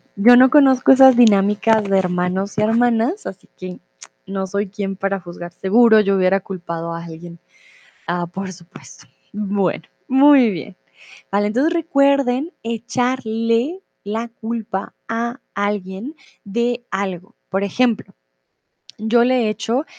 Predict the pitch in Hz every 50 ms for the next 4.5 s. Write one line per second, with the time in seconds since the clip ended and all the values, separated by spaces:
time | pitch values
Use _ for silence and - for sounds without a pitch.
0 | - _ - 202 208 202 202 _ - 214 214 214 208 - - - 185 185 202 247
1 | 320 _ _ _ _ _ _ _ _ _ _ - 175 180 175 175 175 170 175 170
2 | 160 - _ _ - 180 185 196 190 _ - 269 269 285 269 254 254 254 247 -
3 | 220 208 202 196 185 _ _ _ _ - 196 220 262 349 _ _ _ _ _ _
4 | - 185 240 247 262 285 311 370 392